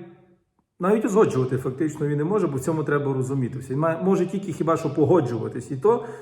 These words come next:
це достатньо дивно також звучить, бо щоб погоджуватись, треба розуміти, що воно буде мати якісь ті чи інші наслідки. Але мова не про це, мова про те, що все-таки от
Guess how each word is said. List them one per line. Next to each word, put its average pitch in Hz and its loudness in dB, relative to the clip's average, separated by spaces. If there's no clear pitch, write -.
це 165 4
достатньо 147 0
дивно 143 4
також 190 2
звучить, 185 2
бо 143 0
щоб - 0
погоджуватись, 196 4
треба 147 0
розуміти, 156 0
що 147 -6
воно 143 -4
буде 143 -2
мати 147 -2
якісь 151 -6
ті 160 -10
чи - -6
інші 147 -4
наслідки. 131 -8
Але 240 4
мова 269 6
не 226 4
про 220 2
це, 202 2
мова 190 2
про 190 0
те, 214 2
що 170 0
все-таки 175 0
от 175 2